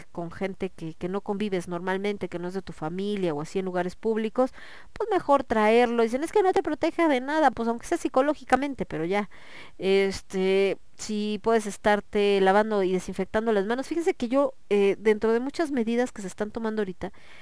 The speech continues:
una que sí no suelto es lo de estarme desinfectando y lavando las manos a cada rato. Y, mm, de hecho hasta Aldo me dice, "¿Otra vez te vas a echar alcohol?". Sí, ¿por qué? Porque eso es algo que yo tengo consciente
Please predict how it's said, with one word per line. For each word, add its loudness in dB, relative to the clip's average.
una 2
que -2
sí -2
no -2
suelto 0
es -2
lo 4
de 4
estarme 0
desinfectando -4
y -2
lavando -2
las 0
manos -6
a -8
cada 0
rato. -2
Y, 0
mm, -6
de 4
hecho 0
hasta 0
Aldo 0
me -2
dice, -2
"¿Otra 4
vez 6
te 4
vas 4
a -2
echar 2
alcohol?". 0
Sí, -4
¿por 0
qué? 2
Porque 0
eso -2
es -4
algo 2
que -8
yo -6
tengo -2
consciente -4